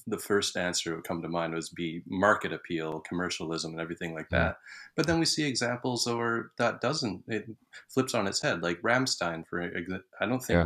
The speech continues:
Speaker 1: Rammstein would be nearly as popular as they are if they always sang in English, right? People
Speaker 2: No.
Speaker 1: go there 'cause they like it, 'cause it's this German thing, and they're
Speaker 2: Yeah.
Speaker 1: into that, right? So I don't get why there's always been a stigma against it, especially in this day and age.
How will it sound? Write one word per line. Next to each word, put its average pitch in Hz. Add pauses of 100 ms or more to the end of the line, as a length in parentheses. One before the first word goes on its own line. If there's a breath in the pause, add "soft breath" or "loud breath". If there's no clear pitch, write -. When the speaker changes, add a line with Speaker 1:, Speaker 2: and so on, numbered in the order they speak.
Speaker 1:
Rammstein 87
would 87
be 85
nearly 87
as 82
popular 87
as 80
they 85
are 107
if -
they 82
always 80
sang 87
in 82
English, 90
right? 90
People 87
Speaker 2:
No. 92
Speaker 1:
go 87
there 92
'cause -
they 92
like 80
it, 92
'cause 87
it's 85
this 90
German 90
thing, 92
and 87
they're 87
Speaker 2:
Yeah. 113
Speaker 1:
into 87
that, 73 (520 loud breath)
right? 87
So -
I 104
don't 147
get 156
why 135 (320)
there's 127
always 131
been 127
a 95
stigma 85
against 80
it, 85
especially 123
in 80
this 113
day 76
and 76
age. -